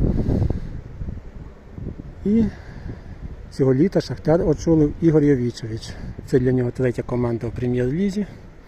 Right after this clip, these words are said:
Раніше він тренував «Карпати» і Дніп-, «Дніпро один». Тренер харків'ян Валерій Кривенцов свого часу захищав кольори донецького «Шахтаря», тренував юнацьку команду «Шахтаря»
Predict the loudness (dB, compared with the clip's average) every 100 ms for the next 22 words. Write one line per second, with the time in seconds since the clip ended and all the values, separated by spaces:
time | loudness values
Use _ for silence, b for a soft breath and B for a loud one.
0 | B -4 2 4 2 0 -2 -2 -2 0
1 | 0 0 -2 2 2 4 -2 -4 -8 B
2 | B B B -4 0 2 2 0 -8 -8
3 | -4 -2 2 2 2 0 -4 -4 -8 -14
4 | -12 -12 -14 -16 -18 -16 -16 -16 B B
5 | B B B B B B 0 4 6 4
6 | 0 -2 0 0 2 2 2 2 0 0
7 | 0 0 0 0 0 -2 B B B B
8 | B B -20 -20 B B B B B B
9 | -2 6 6 6 0 -2 -4 -6 -8 -8
10 | -6 -4 2 2 4 4 4 4 4 2
11 | 2 -2 0 -4 -2 -2 -2 -4 -10 0
12 | 2 4 4 2 0 -6 -2 2 4 2
13 | 0 2 4 2 0 -4 -6 -2 -2 -2